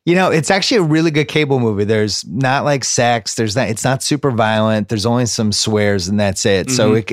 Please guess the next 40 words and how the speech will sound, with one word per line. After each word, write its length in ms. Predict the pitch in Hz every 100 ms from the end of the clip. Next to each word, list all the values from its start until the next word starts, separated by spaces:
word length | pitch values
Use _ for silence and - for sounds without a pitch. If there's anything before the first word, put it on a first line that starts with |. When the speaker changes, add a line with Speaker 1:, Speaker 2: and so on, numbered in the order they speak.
| 127
Speaker 1:
it's 120 | 107
one 100 | 151
of 40 |
those 160 | 156 143
things 140 | 135
that 160 | 131 -
could 100 | 120
run 220 | 123 123
on 140 | 120
T 180 | 110 127
N 100 | 117
T, 440 | 101 117 110 110 - _ _ - _ -
but 160 | 123
could 100 | 135
also 300 | 117 117 -
run 220 | 113 113
on 60 | 101
the 120 | 104
H 160 | 107 -
B 80 | 117
O 60 |
thing. 180 | 110 90
For 160 | - 156
me, 400 | 185 190 160 _ _ _ -
I 100 | 147
saw 300 | 156 165 170
it 60 |
on 120 | 151 127
a 80 |
date 200 | 113 120
with 120 | 113 110
my 140 | 101
wife. 420 | 92 82 76 - _ _ _ _ _ _ _ _ _ _ _ _ _ _ _ _ _ _ _ -
I 40 | 294
liked 320 | 160 190 -
it. 100 | 139
I 100 | 147
didn't 220 | 165 135
love 160 | 127 123
it. 240 | 104 -